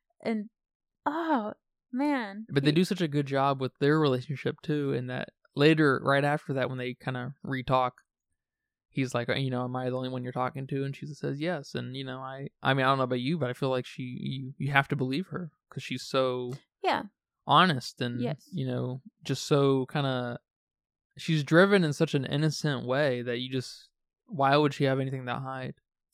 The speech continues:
Speaker 1: Yeah.
Speaker 2: And so I think, I, I think that's such an effective fucking kinda relationship they've built in climax, even at the, at the tail end of the film there.
Speaker 1: And she even gives him credit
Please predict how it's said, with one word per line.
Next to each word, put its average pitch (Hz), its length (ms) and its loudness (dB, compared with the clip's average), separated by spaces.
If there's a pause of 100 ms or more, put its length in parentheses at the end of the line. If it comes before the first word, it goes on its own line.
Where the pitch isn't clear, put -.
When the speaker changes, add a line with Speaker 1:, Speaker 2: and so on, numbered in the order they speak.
(400)
Speaker 1:
Yeah. 359 280 2
Speaker 2:
And 139 80 0
so 123 260 0
I 127 80 0
think, 147 260 -2
I, 135 140 4 (100)
I 135 100 0
think 160 180 0
that's 143 180 6
such - 540 2
an 143 120 -2
effective 139 760 0
fucking 131 720 0 (760)
kinda 143 220 0
relationship 127 720 0
they've 120 200 -8
built 123 280 -4 (260)
in 127 400 -6
climax, 143 640 2
even 123 460 -4 (260)
at 131 140 -8
the, 185 60 -18 (140)
at - 120 -8
the - 60 -20
tail 131 300 -8
end 127 100 -10
of 120 60 -12
the 123 80 -14
film 131 280 -8
there. 131 200 -8 (240)
Speaker 1:
And 262 120 -2
she 285 240 -2
even 349 180 -2
gives 349 200 -2
him 302 140 2
credit 220 460 -2